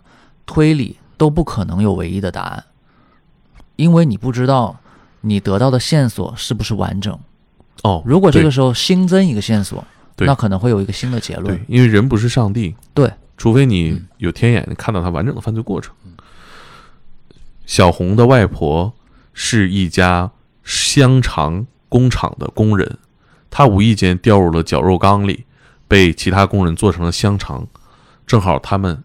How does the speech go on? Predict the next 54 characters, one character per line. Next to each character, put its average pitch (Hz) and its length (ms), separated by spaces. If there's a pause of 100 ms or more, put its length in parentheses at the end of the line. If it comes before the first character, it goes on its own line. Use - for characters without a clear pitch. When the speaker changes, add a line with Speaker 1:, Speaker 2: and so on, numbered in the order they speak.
Speaker 2:
自 104 140
己 98 100
买 98 220
到 82 140
了 95 100
这 95 80
根 85 100
香 82 220
肠， 73 120
就 78 120
把 - 100
外 78 100
婆 - 140
吃 - 160
掉 82 140
了。 - 100 (180)
Speaker 1:
这 143 120
个 127 80
答 104 80
案 104 100
就 107 60
非 113 160
常 101 160
精 110 200
彩， - 300 (220)
也 104 120
合 104 220
理 123 140
地 101 100
解 95 200
释 110 200
了。 98 240 (260)
Speaker 2:
但 127 140
不 104 140
是 123 100
你 95 100
的 73 80
答 - 120
案。 - 120 (280)
Speaker 1:
但 135 120
不 131 60
是 143 80
我 117 140
的 98 80
答 - 140
案。 - 120 (1300)
我 110 100
的 156 80
答 156 60
案 151 100
是 147 100
这 175 120
样 143 200
的： - 80